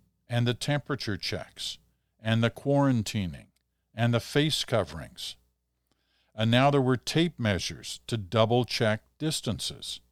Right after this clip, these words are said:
and translucent screens to enclose backup singers.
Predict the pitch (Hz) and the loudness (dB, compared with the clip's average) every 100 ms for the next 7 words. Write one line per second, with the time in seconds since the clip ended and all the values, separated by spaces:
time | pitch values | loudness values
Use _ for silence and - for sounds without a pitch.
0 | _ _ _ _ _ _ 113 113 - - | _ _ _ _ _ _ -2 0 0 2
1 | 131 127 - 135 151 - 117 - - 156 | 2 2 2 0 0 0 -2 -2 -4 -2
2 | 160 156 123 85 69 - - 117 117 - | 0 2 0 0 -6 -8 -2 0 0 2
3 | 143 139 127 110 85 117 127 - 123 - | 4 4 4 0 2 2 2 0 -2 -2
4 | 156 151 107 - - | -4 -6 -8 -12 -16